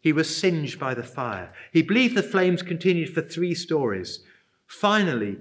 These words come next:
he reached a clear, lit stairwell below the fire on the seventy-sixth floor. Only then, he says, did the sense of a benevolent helper, one who had been with him for five minutes, end.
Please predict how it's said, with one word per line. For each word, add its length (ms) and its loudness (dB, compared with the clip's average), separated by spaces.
he 160 2
reached 340 0
a 60 -4
clear, 560 -4
lit 420 -2
stairwell 600 -4
below 460 -4
the 160 -10
fire 420 -6
on 120 -6
the 80 -4
seventy-sixth 800 -8
floor. 320 -8
Only 320 4
then, 400 -2
he 100 -6
says, 460 -10
did 160 -2
the 80 -6
sense 480 -4
of 140 -4
a 80 2
benevolent 680 2
helper, 560 -6
one 180 4
who 100 4
had 160 2
been 240 0
with 220 4
him 280 -6
for 120 -10
five 360 -4
minutes, 520 -8
end. 400 -12